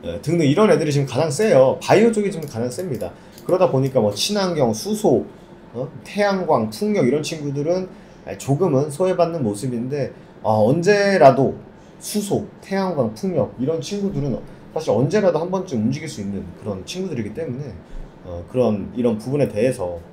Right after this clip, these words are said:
매매 타이밍 너무 급하게 보실 필요는 없다라고 생각이 됩니다. 그렇다고 해서 그냥 시간을 매몰시켜버려라 이런 말씀에 말을 드리는 게 아니라,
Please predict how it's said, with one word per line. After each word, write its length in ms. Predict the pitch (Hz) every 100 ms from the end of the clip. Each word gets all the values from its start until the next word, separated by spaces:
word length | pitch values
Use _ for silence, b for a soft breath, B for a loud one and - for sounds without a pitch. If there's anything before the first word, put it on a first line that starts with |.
| - - - - - - - -
매매 180 | 107 123
타이밍 360 | 123 143 135 107
너무 340 | 113 156 123 B -
급하게 360 | - 135 190 175
보실 240 | 120 135
필요는 240 | 135 139 110
없다라고 760 | 92 - 101 92 98 82 90
생각이 320 | 95 147 127 92
됩니다. 400 | 107 113 90 - B B -
그렇다고 280 | 127 131 135
해서 120 | 127
그냥 140 | 120
시간을 420 | 117 - 190 180 127
매몰시켜버려라 840 | 107 156 - - 139 120 120 123
이런 380 | 95 131 117 101
말씀에 460 | 98 101 131 151 101
말을 880 | 95 98 107 127 131 156 151 139 107
드리는 340 | 123 120 117
게 80 | 151
아니라, 320 | 131 87 110